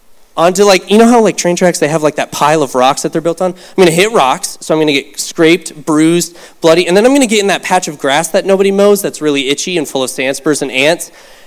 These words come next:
and I'm gonna be pissed. And I'm gonna say, "What the heck? Why'd you tackle me?"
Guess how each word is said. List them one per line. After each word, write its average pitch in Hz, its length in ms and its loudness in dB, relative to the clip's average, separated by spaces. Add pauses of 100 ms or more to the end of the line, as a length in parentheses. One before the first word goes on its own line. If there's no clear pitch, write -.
(180)
and 208 160 6
I'm 226 160 4
gonna 240 160 6
be 233 120 0
pissed. 254 680 0
And 214 120 4
I'm 240 100 4
gonna 247 140 2
say, 247 300 4
"What 214 300 2
the 262 100 4
heck? 262 320 4
Why'd 185 240 4
you 226 80 -4
tackle 269 460 2
me?" 123 300 -4